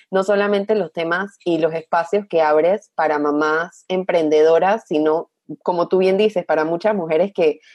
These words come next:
que sé que te han escrito y te dicen, "No soy mamá, pero me encanta escuchar tu podcast y soy dentro de, caigo dentro de, de ese grupito", porque la verdad es que traes muchas cosas valiosas y me encanta la oportunidad de estar conversando contigo hoy acerca, acerca de este tema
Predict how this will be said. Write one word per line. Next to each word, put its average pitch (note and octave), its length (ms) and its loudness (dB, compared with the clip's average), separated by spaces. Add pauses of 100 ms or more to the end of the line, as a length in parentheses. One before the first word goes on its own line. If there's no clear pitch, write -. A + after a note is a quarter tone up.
(120)
que F3+ 120 0
sé F3+ 160 -2
que G3+ 100 0
te G3+ 100 0
han G3 120 0
escrito G#3 360 -2
y A3 60 0
te F#3+ 80 0
dicen, F3+ 320 2
"No G#3+ 140 2
soy C4 120 -4
mamá, B3+ 320 -2
pero C4 160 0
me G3 120 0
encanta F#3+ 320 -2
escuchar G3+ 360 -2
tu G3+ 140 -2
podcast A3 560 0
y D#3+ 280 2
soy F#3 220 2
dentro G3 360 2
de, D#3 280 4 (220)
caigo G#3+ 400 4
dentro F3+ 400 2
de, E3 220 2
de F3 220 2
ese G#3 200 0
grupito", F#3 640 0 (260)
porque F3+ 280 0
la E3 100 2
verdad E3 160 4
es E3 60 -12
que G3 100 0
traes F#3 360 -2
muchas F#3+ 260 -6
cosas G3+ 260 -2
valiosas E3+ 420 0
y F#3 120 -2
me D#3+ 80 -2
encanta E3+ 400 -4
la G3+ 100 -2
oportunidad D3+ 560 -2
de D#3+ 60 -2
estar E3+ 240 -4
conversando D#3+ 580 -6
contigo D3+ 440 -2
hoy D3+ 180 2
acerca, D3+ 560 -4
acerca D#3 380 -6
de D#3+ 40 2
este D#3+ 160 -6
tema D#3+ 260 -2